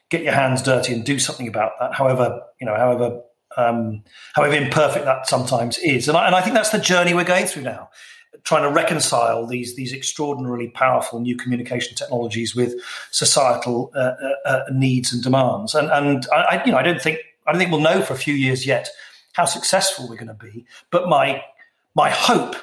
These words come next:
and that's certainly part of what animates me and, and drives me in this work, is that we don't end up throwing the baby out with the bathwater, and that we do, we do retain, I think, the magic of these communication technologies, which are allowing people on an unprecedented scale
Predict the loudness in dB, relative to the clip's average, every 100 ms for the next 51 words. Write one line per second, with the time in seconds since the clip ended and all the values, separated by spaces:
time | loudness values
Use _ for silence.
0 | _ _ _ _ _ -10 -6 -2 -2 -2
1 | 0 2 2 2 4 4 2 0 -6 -8
2 | -8 -10 -10 -10 -8 2 2 2 -2 -8
3 | -8 0 2 2 -4 -6 -4 -4 -4 2
4 | 2 2 0 -2 0 -2 -4 _ -12 -2
5 | -2 0 -2 0 0 -2 -6 -2 -2 -4
6 | -10 -12 -10 -8 -4 -4 0 2 2 -2
7 | -10 -20 -20 -16 -2 4 4 4 2 2
8 | 2 2 4 4 4 2 -2 -6 -4 -2
9 | 0 0 0 -4 -10 -16 -16 -18 -18 -16
10 | -16 -16 -14 -14 -16 -14 -14 -14 -14 -14
11 | -10 -2 2 4 4 2 0 -4 -2 -4
12 | -6 -12 -20 -20 _ -2 2 2 2 2
13 | 0 -4 0 0 2 0 -2 -2 -4 -2
14 | -4 -6 -16